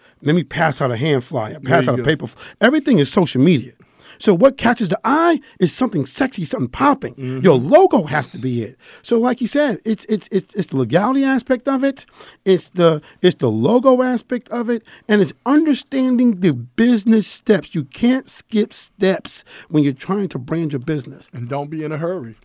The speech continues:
Speaker 2: Just don't be in a hurry. You gotta, you take your time, think things out. You know, with us,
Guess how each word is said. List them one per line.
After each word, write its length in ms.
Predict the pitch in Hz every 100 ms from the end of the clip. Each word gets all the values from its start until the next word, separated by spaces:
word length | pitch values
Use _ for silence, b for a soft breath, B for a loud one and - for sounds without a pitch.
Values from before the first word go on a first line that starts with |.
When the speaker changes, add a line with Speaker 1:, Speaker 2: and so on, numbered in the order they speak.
| _
Speaker 2:
Just 240 | - 170 -
don't 180 | 214 220
be 120 | 233
in 60 | 208
a 80 | 151
hurry. 500 | 170 220 131 107 123 b b b b
You 100 | 165
gotta, 320 | 202 196 180 -
you 120 | 175
take 320 | - 208 202
your 100 | 220
time, 480 | 214 202 190 185 185
think 260 | - 196 -
things 400 | - 180 165 165
out. 360 | 160 160 151 _ _ _
You 140 | 202 175
know, 180 | 165 151
with 240 | 143 135
us, 520 | 185 180 175 - -